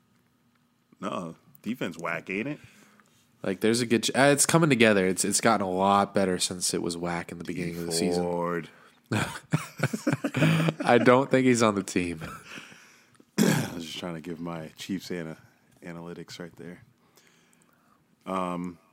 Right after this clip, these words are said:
Speaker 1: what else happened? Saints got hoed again, kinda.
Speaker 2: What was, did they? I fell
Speaker 1: I
Speaker 2: asleep at
Speaker 1: mean,
Speaker 2: the end of that game.
Speaker 1: well, I'm sure you've seen what happened. Went to O T after Kirk Cousins led the drive.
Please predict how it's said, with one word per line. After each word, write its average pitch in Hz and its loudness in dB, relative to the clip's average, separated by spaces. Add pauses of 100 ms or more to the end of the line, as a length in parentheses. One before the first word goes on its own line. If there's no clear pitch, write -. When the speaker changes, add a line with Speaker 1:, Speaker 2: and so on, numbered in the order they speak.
(400)
Speaker 1:
what 120 -2
else 104 -2
happened? 85 -8
Saints 117 -6
got 110 -2
hoed 101 -2
again, 82 -8
kinda. 87 -10 (800)
Speaker 2:
What 113 -6
was, 123 0
did 123 2
they? 165 4 (1700)
I 110 0
fell 120 6
Speaker 1:
I - 10
Speaker 2:
asleep 139 6
at 117 6
Speaker 1:
mean, - 0
Speaker 2:
the 104 6
end 98 2
of 92 4
that 95 2
game. 92 -6 (400)
Speaker 1:
well, 98 -6 (100)
I'm 98 -12
sure 107 -6
you've 92 -6
seen 90 -10
what 80 -12
happened. 82 -14 (520)
Went 85 -14
to 85 -12
O 85 -12
T 80 -12 (1000)
after 90 -14
Kirk - -12
Cousins 82 -10
led 82 -8
the 92 -6
drive. 80 -8